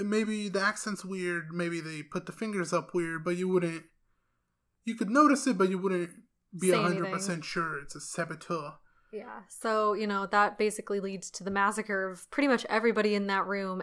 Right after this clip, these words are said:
Speaker 2: except for Bridget.
Speaker 1: Mm-hmm.
Speaker 2: And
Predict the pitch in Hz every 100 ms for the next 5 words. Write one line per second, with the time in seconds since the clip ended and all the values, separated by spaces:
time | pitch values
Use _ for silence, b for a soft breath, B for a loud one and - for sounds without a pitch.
0 | - 190 - - 208 - 202 180 175 175
1 | 151 - 180 170 160 151 B B B B
2 | B B 208 208 208 202 202